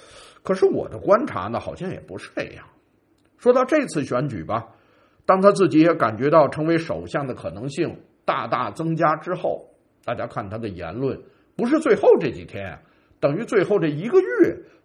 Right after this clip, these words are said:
都开始发生转变。你比如说敏感的，要不要去靖国神社？原来就一个字儿，去，没商量。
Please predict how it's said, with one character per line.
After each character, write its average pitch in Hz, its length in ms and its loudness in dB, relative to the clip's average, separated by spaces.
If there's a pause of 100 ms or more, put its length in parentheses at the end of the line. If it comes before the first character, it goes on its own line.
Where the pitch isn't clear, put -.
(140)
都 156 320 4
开 139 300 2
始 82 240 -10
发 104 220 -6
生 101 180 -12
转 95 220 -12
变。 78 160 -16 (920)
你 135 100 -12
比 139 60 -4
如 139 80 -2
说 151 100 0
敏 147 260 -2
感 104 240 -2
的， 123 200 -2
要 147 160 4
不 143 80 -2
要 127 140 0
去 127 180 -8
靖 123 180 -10
国 123 140 -4
神 117 160 -8
社？ 123 280 -6
原 156 140 2
来 190 160 -4
就 170 200 -2
一 123 100 -6
个 190 100 -6
字 202 80 -6
儿， - 220 -6
去， - 140 -6 (880)
没 165 160 -2
商 226 300 0
量。 98 140 -6